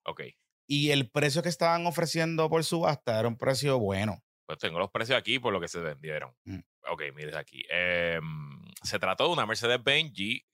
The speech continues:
Speaker 1: quinientos cincuenta, que es la famosa
Speaker 2: Esa es la
Speaker 1: G-Wagon, ¿verdad?
Speaker 2: G-Wagon, la G-Wagon.
Speaker 1: De dos mil veintiuno,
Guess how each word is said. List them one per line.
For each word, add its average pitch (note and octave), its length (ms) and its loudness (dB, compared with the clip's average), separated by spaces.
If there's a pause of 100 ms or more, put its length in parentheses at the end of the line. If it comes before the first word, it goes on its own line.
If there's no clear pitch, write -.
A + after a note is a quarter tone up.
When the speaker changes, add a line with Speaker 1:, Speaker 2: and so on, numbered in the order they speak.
(260)
Speaker 1:
quinientos F#2+ 320 -4
cincuenta, A#2 380 -2
que - 60 -6
es F2 80 -2
la E2+ 120 -4
famosa F#2 300 -6
Speaker 2:
Esa G2 100 0
es C#3 40 2
la C#3 120 4
Speaker 1:
G-Wagon, C3 160 4
¿verdad? A2 160 2
Speaker 2:
G-Wagon, F#2 120 -10
la G#2 80 0
G-Wagon. F#2 260 -2
Speaker 1:
De G2 80 4
dos F#2 160 4
mil F#2 160 -2
veintiuno, G#2+ 560 0